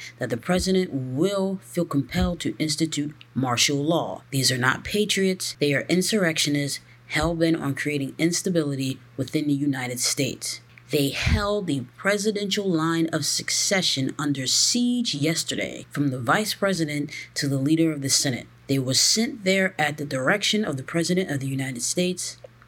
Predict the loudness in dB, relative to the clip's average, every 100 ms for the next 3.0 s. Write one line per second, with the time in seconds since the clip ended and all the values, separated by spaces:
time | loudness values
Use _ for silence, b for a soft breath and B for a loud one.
0 | -20 -2 -2 -2 -2 2 2 2 -2 -2
1 | -6 -6 -10 -16 -10 -6 -2 0 2 4
2 | 4 2 0 -4 -2 0 2 2 2 0